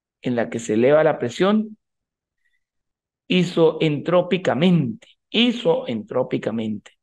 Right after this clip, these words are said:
Se eleva la presión isoentrópicamente. Quiere decir que la presión aumenta. Claro, eh, digamos, se, si se eleva la presión, pues el estado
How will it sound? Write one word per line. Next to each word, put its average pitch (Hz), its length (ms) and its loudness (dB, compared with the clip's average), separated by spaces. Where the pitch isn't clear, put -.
Se - 200 -4
eleva 147 320 4
la 165 220 2
presión 220 680 2
isoentrópicamente. 143 1200 0
Quiere 170 180 2
decir 196 320 0
que 143 100 0
la 131 160 0
presión 208 540 0
aumenta. 131 760 -2
Claro, 247 560 0
eh, 135 520 -2
digamos, 170 640 0
se, 160 340 0
si 160 200 -6
se 170 140 0
eleva 233 220 4
la 254 140 2
presión, 247 360 0
pues 160 380 2
el 160 120 2
estado 185 680 2